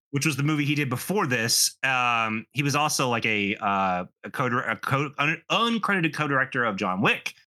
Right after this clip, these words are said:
and Atomic Blonde. So, like, a-, as well as last year's Bullet Train, which was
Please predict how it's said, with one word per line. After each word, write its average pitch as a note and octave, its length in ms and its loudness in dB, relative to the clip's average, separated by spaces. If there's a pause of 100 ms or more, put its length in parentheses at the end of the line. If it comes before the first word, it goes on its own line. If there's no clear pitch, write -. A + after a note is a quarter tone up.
(160)
and C#3+ 360 0
Atomic C3 400 0
Blonde. G#2 480 0
So, B2 160 0
like, B2+ 220 0 (460)
a-, E3+ 220 0
as D#3 180 0
well A3 220 2
as D3+ 140 -2
last D3 260 2
year's A#2+ 140 0
Bullet B2+ 300 -2
Train, A2 380 0
which A#2 200 0
was G2 340 -2